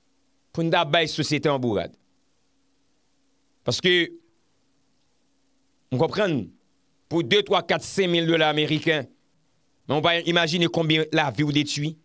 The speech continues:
Là, vous voyez, un A R K, un, un A K quarante-sept. Là, vous voyez, bah, qu'on est gros armes, gros calibre, yo. C'est vrai, pour dix, quinze, vingt mille dollars américains, oui, ou bien,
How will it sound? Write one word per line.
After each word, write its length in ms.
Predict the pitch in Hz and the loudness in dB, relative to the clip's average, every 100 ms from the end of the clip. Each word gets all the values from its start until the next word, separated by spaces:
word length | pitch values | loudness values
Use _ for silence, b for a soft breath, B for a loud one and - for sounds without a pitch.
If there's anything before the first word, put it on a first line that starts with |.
| _ _ _ _ _ _ _ _ _ B B | _ _ _ _ _ _ _ _ _ B B
Là, 140 | 147 214 | 0 2
vous 60 | |
voyez, 200 | 233 220 208 | 2 2 0
un 80 | 196 190 | -2 0
A 160 | 185 | 2
R 280 | 180 180 135 | 2 0 0
K, 60 | 185 185 | -2 0
un, 460 | 185 170 185 180 180 | -2 -2 -2 0 -2
un 60 | 170 - | -2 -2
A 120 | 175 | -2
K 120 | 175 | 0
quarante-sept. 720 | 180 170 170 165 175 151 - - _ _ _ _ B - | 2 2 0 0 0 -2 -4 -20 _ _ _ _ B -2
Là, 100 | 160 | 0
vous 80 | 214 | 2
voyez, 200 | 233 208 | 2 2
bah, 140 | 202 | 0
qu'on 100 | 196 | 0
est 220 | 196 185 | 0 0
gros 380 | 117 151 220 143 | -2 0 0 2
armes, 160 | 190 170 | 0 2
gros 140 | 175 | 0
calibre, 420 | 185 190 185 175 | 2 0 0 0
yo. 320 | 165 160 135 - _ _ _ _ - | 0 0 -2 -8 _ _ _ _ -4
C'est 160 | 170 175 | 0 2
vrai, 400 | 180 202 131 - _ _ _ _ | 2 0 0 -8 _ _ _ _
pour 180 | 175 202 | 0 0
dix, 260 | 156 170 - | 0 -4 0
quinze, 260 | 190 175 | -2 0
vingt 100 | 165 | -2
mille 120 | 180 170 | 0 2
dollars 180 | 160 | 2
américains, 440 | 156 165 165 185 165 156 | 2 0 0 -2 -2 -2
oui, 120 | 180 254 | 0 0
ou 40 | 160 | 0
bien, 200 | 165 | -2